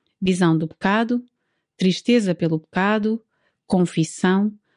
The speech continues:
vergonha, ódio pelo pecado e afastamento dele. Não confessamos uns aos outros para obter o perdão que só vem do Pai, mas os benefícios de o fazermos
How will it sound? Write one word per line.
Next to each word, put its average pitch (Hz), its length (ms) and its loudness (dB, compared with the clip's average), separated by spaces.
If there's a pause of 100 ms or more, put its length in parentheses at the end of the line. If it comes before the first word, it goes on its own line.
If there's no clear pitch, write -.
(280)
vergonha, 208 680 2 (460)
ódio 202 400 0
pelo 160 300 -2
pecado 180 600 -4
e 180 140 2
afastamento 208 840 0
dele. 170 260 -2 (600)
Não 302 200 6
confessamos 190 560 2
uns 185 180 2
aos 185 220 2
outros 220 260 -2
para 233 180 0
obter 233 300 2
o 233 80 2
perdão 220 380 0
que 220 100 -10
só 214 140 0
vem 208 200 2
do 208 140 2
Pai, 165 440 -4 (220)
mas 175 220 2
os 196 100 2
benefícios 208 760 2
de 170 80 2
o 170 40 2
fazermos 196 680 0